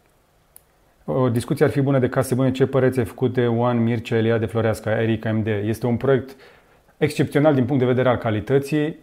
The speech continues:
uh, foarte scump pentru cei care nu și-l permit. Uh, practic, ei au reușit să țintească foarte bine oamenii care,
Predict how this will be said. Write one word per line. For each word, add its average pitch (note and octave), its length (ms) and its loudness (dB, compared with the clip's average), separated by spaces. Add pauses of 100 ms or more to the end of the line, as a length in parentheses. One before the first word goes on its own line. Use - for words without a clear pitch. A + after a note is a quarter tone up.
uh, C3 300 0
foarte E3 360 2
scump D3+ 260 0
pentru C3 180 2
cei C#3 100 -2
care C3+ 160 2
nu C3 60 2
și-l B2+ 200 0
permit. A#2 600 -2
Uh, C#3 400 4 (360)
practic, D3 360 0
ei D#3 120 8
au D3+ 120 10
reușit C#3 440 4
să D3 100 2
țintească C#3+ 420 2
foarte C#3 360 0
bine B2 220 0
oamenii A#2+ 380 -2
care, A#2 540 0